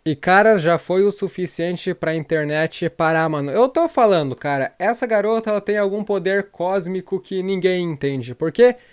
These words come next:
é sério, eu pensei que ela ia voltar e ninguém ia mais dar bola pra ela, ela ia cair no esquecimento de vez. Mas porra, mano, ela voltou com duas fotinhas no Twitter e o pessoal já começou a pirar, mano. Mas esse retorno dela também abre um leque de teorias que dá pra você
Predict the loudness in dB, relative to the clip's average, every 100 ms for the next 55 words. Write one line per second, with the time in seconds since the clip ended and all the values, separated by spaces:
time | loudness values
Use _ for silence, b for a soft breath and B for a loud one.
0 | b b 0 6 6 6 6 4 4 -2
1 | 0 4 4 2 0 0 2 2 2 2
2 | 0 2 2 2 0 2 2 4 4 4
3 | 4 2 2 0 0 0 0 0 0 -2
4 | -2 -2 -2 -4 -2 -2 -2 -2 2 2
5 | -2 -4 -6 -4 -6 -6 -6 -6 0 2
6 | 0 -2 -14 b b b -6 -2 4 4
7 | 4 -2 -2 0 0 2 0 -2 -2 0
8 | -2 0 -2 0 0 0 -2 -2 -2 -2
9 | -2 -2 4 4 4 0 -2 -2 -2 -2
10 | -4 -4 -6 -6 -4 -4 -4 -2 0 2
11 | 2 0 -4 -10 -4 4 4 4 0 -2
12 | -2 0 2 2 2 0 2 2 0 -4
13 | -4 -4 0 0 0 0 0 2 2 2
14 | 0 -6 -2 -4 0 2 2 2 2 2
15 | 0 -10 -6 -4 -4 -4 -6 -6 -2 -2
16 | -2